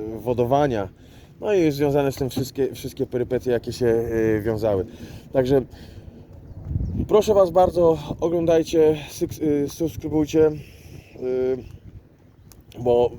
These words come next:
być może was to zainteresuje i myślę, że, y, będziemy mogli naprawdę razem spędzić fajny czas i po prostu, y, zobaczycie, że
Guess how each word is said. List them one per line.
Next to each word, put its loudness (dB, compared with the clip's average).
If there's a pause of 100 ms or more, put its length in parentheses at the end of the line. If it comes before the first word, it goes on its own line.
być -4
może 2
was 0
to -6
zainteresuje 0 (540)
i 2
myślę, 2
że, 2 (340)
y, -12
będziemy -2
mogli -2
naprawdę 2
razem 0
spędzić -8
fajny -4
czas -6 (720)
i -2
po -4
prostu, -2 (2750)
y, -10
zobaczycie, -2
że -2